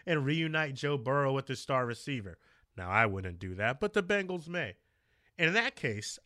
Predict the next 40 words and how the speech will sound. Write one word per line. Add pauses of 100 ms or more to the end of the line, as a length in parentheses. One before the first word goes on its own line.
I
think
Miami
would
jump
at
the
chance (240)
to
have
DeVonta
Smith,
who,
when
we
last
saw
him, (260)
was
nothing
short
of
spectacular, (440)
putting
up
twelve
receptions
for
two
hundred
and
fifteen
yards (200)
and
three
touchdowns (480)
in
the (220)
first (240)
half